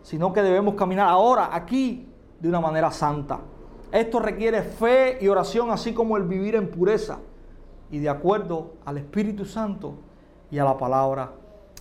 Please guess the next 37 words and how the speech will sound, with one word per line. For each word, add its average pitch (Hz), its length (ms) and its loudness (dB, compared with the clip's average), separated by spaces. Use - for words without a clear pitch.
de 143 140 0
Dios. 143 200 2
Tenemos 190 340 0
una 208 100 -2
esperanza 190 420 0
segura, 175 360 -2
mi-, 143 120 -4
mis 147 300 -6
hermanos. 147 340 -2
Nadie 196 380 0
nos 180 80 -4
las 165 160 -2
va 175 80 0
a 165 80 -2
quitar, 147 260 -4
nadie 226 320 -2
nos 208 120 -2
las 190 120 -2
puede 202 220 -4
quitar. 175 240 -2
La 180 140 4
herencia 220 340 2
está 220 160 -2
segura. 202 480 2
Dios 208 220 2
la 214 160 2
creó 214 320 2
y 214 40 -2
Dios 208 140 0
la 196 100 -2
guarda 180 380 2
para 151 220 0
nosotros. 143 380 -4
Pero 147 200 0
en 147 100 0
el 143 120 4
hoy, 202 420 0